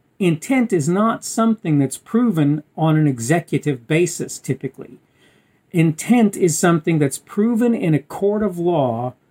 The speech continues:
so saying there was or wasn't intent con-, may, uh, apply to what charge is put forth, but it doesn't really apply to anything before that time, except that peop-, people can say,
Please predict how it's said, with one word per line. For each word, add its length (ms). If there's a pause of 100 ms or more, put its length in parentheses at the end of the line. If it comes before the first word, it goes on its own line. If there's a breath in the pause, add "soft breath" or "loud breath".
(200)
so 600
saying 560
there 160
was 320
or 80
wasn't 480
intent 640 (580)
con-, 440
may, 500 (140)
uh, 760 (260)
apply 520
to 140
what 300
charge 540
is 160
put 320
forth, 420
but 140
it 180
doesn't 380
really 240
apply 320
to 120
anything 460
before 400
that 260
time, 480 (600 soft breath)
except 540
that 180
peop-, 180 (220)
people 260
can 220
say, 400